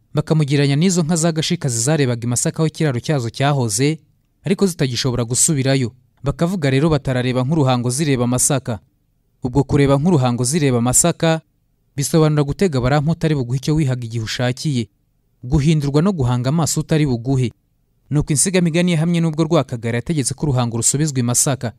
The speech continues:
Ntibyabujije abantu gukomeza kuvuga ko utega abarampa icyo yabashaga kwiha mbere, aba areba nk'uruhango zireba Masaka.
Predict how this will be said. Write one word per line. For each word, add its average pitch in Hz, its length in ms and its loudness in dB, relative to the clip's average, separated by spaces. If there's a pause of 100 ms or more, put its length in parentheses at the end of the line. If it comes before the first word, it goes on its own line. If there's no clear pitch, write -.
(380)
Ntibyabujije 135 500 0
abantu 120 240 -2
gukomeza 120 400 -2
kuvuga 156 260 -4
ko - 120 -4
utega 120 260 -2
abarampa 147 300 0
icyo 160 160 -2
yabashaga 131 400 -2
kwiha 120 260 0
mbere, 117 460 0 (500)
aba 175 180 4
areba 139 280 4
nk'uruhango 123 460 0
zireba 131 380 2
Masaka. 139 520 0